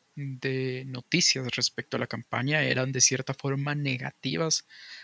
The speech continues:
hacia ellos, pero con un impacto positivo. Honestamente, no sé si esto fue planeado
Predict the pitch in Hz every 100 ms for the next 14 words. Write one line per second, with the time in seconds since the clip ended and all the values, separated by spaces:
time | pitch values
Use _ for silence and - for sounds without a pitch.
0 | - 139 139 - 131 123 156 202 196 -
1 | 156 147 - 131 127 135 151 156 139 _
2 | 139 139 - 156 160 - 120 - 156 127
3 | 123 131 147 143 156 190 180 - - -
4 | - - - _ 135 123 127 131 - 160
5 | 180 139 127 - 147 - 147 - 139 127
6 | 120 120 127 135 170 214